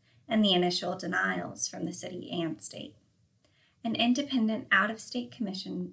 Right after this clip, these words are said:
verified the existence of plague in nineteen oh one. Rupert Blue arrived in nineteen oh three, and thanks to a sanitation campaign, death rates went down and the city was declared plague-free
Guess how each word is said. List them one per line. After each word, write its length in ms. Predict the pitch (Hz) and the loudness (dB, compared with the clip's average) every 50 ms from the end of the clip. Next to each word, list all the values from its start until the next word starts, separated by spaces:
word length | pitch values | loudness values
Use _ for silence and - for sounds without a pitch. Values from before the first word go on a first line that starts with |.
| - - | -10 -6
verified 580 | 190 208 208 208 214 220 - 226 226 226 226 | 0 2 4 4 4 2 2 0 0 0 0
the 120 | 226 247 254 | -2 -4 -4
existence 640 | 247 - - 208 202 - - - 208 196 196 - | -4 -6 -8 -8 -6 -4 -4 -4 -4 -4 -8 -10
of 160 | - - _ | -14 -12 _
plague 300 | - 202 202 190 180 - | -4 -2 -2 -2 -4 -6
in 100 | 196 196 185 | -6 -6 -4
nineteen 380 | 175 165 - - - 175 175 | -4 -6 -8 -10 -10 -8 -6
oh 100 | 160 - - | -6 -6 -8
one. 280 | - - - - - - _ _ _ _ _ _ _ _ _ _ _ _ _ _ _ _ - | -12 -12 -12 -12 -14 -14 _ _ _ _ _ _ _ _ _ _ _ _ _ _ _ _ -2
Rupert 400 | 208 202 196 - - - - - | -2 -2 -2 -2 -6 -8 -6 -2
Blue 360 | 214 226 269 294 277 262 240 | 2 4 4 6 6 4 2
arrived 500 | - - 196 190 180 175 175 175 - - | 2 0 -2 -2 -2 -2 -2 -4 -6 -4
in 80 | 180 175 | -2 -2
nineteen 400 | 170 160 - - - - 185 185 | -2 -2 -4 -8 -8 -8 -6 -6
oh 100 | 185 - - | -6 -6 -6
three, 340 | 208 208 185 - - - - _ _ _ _ _ _ _ _ _ _ _ _ _ - | -6 -6 -4 -6 -8 -10 -12 _ _ _ _ _ _ _ _ _ _ _ _ _ 0
and 120 | 214 214 | 0 4
thanks 300 | - 220 214 214 - - | 4 4 4 4 2 0
to 120 | - 220 208 | 0 0 0
a 60 | 208 | 2
sanitation 760 | - - 208 190 185 190 190 - - 226 - - - 220 202 | 2 0 0 -2 -4 -6 -8 -8 -6 -4 -4 -4 -2 -4 -6
campaign, 680 | 190 - 185 175 165 - - 170 165 165 170 175 - - _ _ _ _ _ - | -6 -6 -6 -6 -6 -6 -8 -10 -8 -8 -8 -8 -10 -12 _ _ _ _ _ -4
death 280 | - 220 226 226 - | -2 -2 -2 -2 -2
rates 300 | 277 254 - - - - | -4 -4 -2 -2 -4 -2
went 180 | 294 269 277 - | -2 -2 -4 -2
down 480 | 185 175 165 165 165 165 170 175 208 - - | -2 -2 0 0 0 -2 -2 -4 -8 -6 -2
and 120 | 220 208 208 | 0 0 0
the 60 | 208 | 0
city 320 | - - 220 214 220 233 | 0 -2 -2 -2 -2 -4
was 160 | 240 240 - | -6 -8 -10
declared 600 | - - - - - 180 175 175 180 180 180 - _ | -10 -10 -8 -6 -4 -2 -2 -2 -2 -4 -6 -10 _
plague-free 800 | - 208 185 180 180 - - - 247 247 220 180 180 202 - | -6 -4 -4 -4 -4 -8 -6 -4 -2 0 0 0 -2 -6 -10